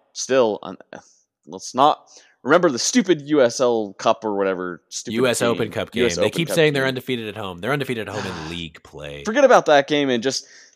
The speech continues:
Speaker 1: love the fact that in M L S league play, we are undefeated at home. And so, um, let's predict the game. I'm gonna go ahead and go first, and, um, gotta say that I just think that that continues. Um,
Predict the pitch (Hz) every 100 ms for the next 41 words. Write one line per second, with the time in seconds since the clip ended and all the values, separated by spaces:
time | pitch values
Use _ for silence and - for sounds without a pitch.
0 | _ - 101 127 135 123 120 - 110 104
1 | - 101 95 - 85 87 85 80 - -
2 | 104 107 98 98 98 - 85 107 104 -
3 | 101 101 98 95 _ _ _ - 165 196
4 | 170 143 170 135 104 131 117 92 _ -
5 | 107 110 107 120 110 107 98 _ _ _
6 | _ _ - 104 98 92 80 - _ _
7 | _ _ 139 - - 285 311 359 - 180
8 | 165 175 95 - _ - 131 180 165 165
9 | 156 151 131 117 139 139 127 - 92 87
10 | 92 95 95 92 92 90 85 _ _ _
11 | - 143 175 - - 156 160 135 98 120
12 | 123 - 143 135 107 139 135 _ - 107
13 | - - 160 139 76 82 107 - _ _
14 | _ _ _ - 120 113